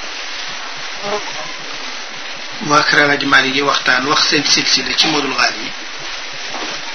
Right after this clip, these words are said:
Mu jóg ñaan parole. Ne leen day, dama defoon benn waxtaan bu gudd bu rëy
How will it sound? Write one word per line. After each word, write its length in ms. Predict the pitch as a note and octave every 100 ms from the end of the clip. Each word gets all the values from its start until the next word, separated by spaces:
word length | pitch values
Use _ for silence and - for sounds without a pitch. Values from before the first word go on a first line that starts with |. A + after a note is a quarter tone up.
| - - - C#3
Mu 160 | D3
jóg 140 | C#3 C3 - - - - - - - - -
ñaan 260 | C#3+ C3 B2+
parole. 200 | B2 - - - - - - - - - - - - - - - -
Ne 160 | D3+
leen 220 | D3+ D3 C#3
day, 260 | C#3+ C#3+ D3 - - - - -
dama 240 | C#3+ D#3
defoon 300 | E3 D3 C#3+ C3+
benn 240 | C#3 C3+ C3+ C3 - - - - -
waxtaan 340 | E3 E3+ C3+ - -
bu 80 | D3+
gudd 180 | C#3 B2
bu 60 | C3
rëy 240 | D3+ -